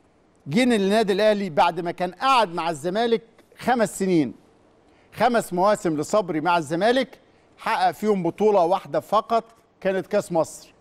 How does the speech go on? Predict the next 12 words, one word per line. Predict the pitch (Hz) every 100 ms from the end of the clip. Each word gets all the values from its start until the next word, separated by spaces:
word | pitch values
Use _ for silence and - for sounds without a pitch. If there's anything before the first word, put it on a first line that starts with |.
| _ _ _ _ _ _ _ _ _ _ _ -
جه | 220
صبري | 247 247 208
رحيل | 180 151 214 220 156 - -
وشغل | 160 233 233 190 131 _ _ _ _ _ 147
الجانب | 151 220 196
الشمال | 170 - 185 196 165
في | -
النادي | 165 190 180
الأهلي، | 190 233 233 214 - - _ _
فلعب | - 175 240 226
خمس | - 220 214 -
مواسم. | 180 165 147 -